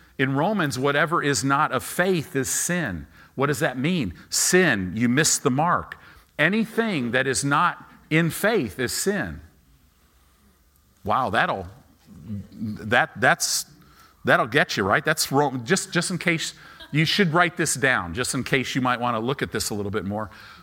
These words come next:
That's Romans fourteen twenty-three, the end of verse twenty-three.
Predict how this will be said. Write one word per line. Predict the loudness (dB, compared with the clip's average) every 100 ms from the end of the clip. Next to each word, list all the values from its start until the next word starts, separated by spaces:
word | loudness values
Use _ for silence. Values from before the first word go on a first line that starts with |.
| _
That's | 2 2 0
Romans | 0 0 0 -2
fourteen | 0 -2 0 -2 -2 -2
twenty-three, | -2 -2 -4 -4 -4 -4 -6 -14 _ _ _ _ _ _ _ -8
the | -8 -4
end | -2 -2 -2
of | -2
verse | -2 -4 -6
twenty-three. | -6 -6 -8 -10 -8 -8